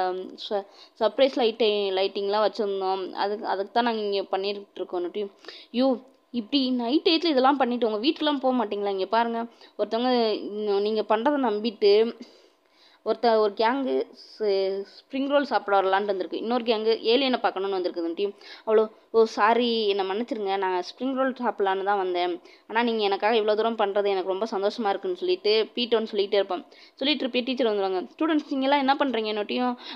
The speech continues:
ஐயோன்ட்டு என்ன பண்றது தெரியாம தி-, தி-, வாத்தியாரவே தள்ளி விட்டுட்டு எல்லாம் ஓடுங்க. ஆளுக்கு ஒரு பக்கமா. இங்கிட்டு பூரா ஜோடி ஜோடியா வேற ஓட ஆரம்பிச்சிருங்க.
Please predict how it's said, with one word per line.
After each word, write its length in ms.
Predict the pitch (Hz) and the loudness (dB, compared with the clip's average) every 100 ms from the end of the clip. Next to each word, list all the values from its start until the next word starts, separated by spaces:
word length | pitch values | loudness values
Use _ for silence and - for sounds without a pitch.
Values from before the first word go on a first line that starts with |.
| - | -2
ஐயோன்ட்டு 680 | 254 254 269 262 - 269 | 2 4 4 4 2 0
என்ன 220 | 262 247 277 | 2 2 2
பண்றது 220 | 269 226 | 0 0
தெரியாம 300 | 226 220 233 - _ | 0 0 -2 -8 _
தி-, 140 | 220 226 | -10 -4
தி-, 140 | 240 220 | 0 2
வாத்தியாரவே 460 | 220 302 285 277 | 2 2 2 4
தள்ளி 200 | 262 233 | 4 2
விட்டுட்டு 240 | 240 220 220 | 0 0 2
எல்லாம் 460 | 220 269 320 285 | 2 2 4 4
ஓடுங்க. 240 | 240 233 208 | 4 2 0
ஆளுக்கு 320 | 196 240 233 | 2 2 2
ஒரு 120 | 208 | 0
பக்கமா. 340 | 202 202 208 202 - - 311 277 | 0 0 -2 -2 -4 -16 -18 -10
இங்கிட்டு 360 | - 247 240 233 214 - - 247 226 | -6 -2 2 2 2 -4 -12 -10 -10
பூரா 240 | - 285 339 | -4 0 2
ஜோடி 260 | 233 269 | 4 4
ஜோடியா 280 | 294 311 294 | 4 2 4
வேற 180 | 302 294 | 4 4
ஓட 120 | 269 | 4
ஆரம்பிச்சிருங்க. 480 | 254 254 254 233 220 | 4 2 -2 -4 -4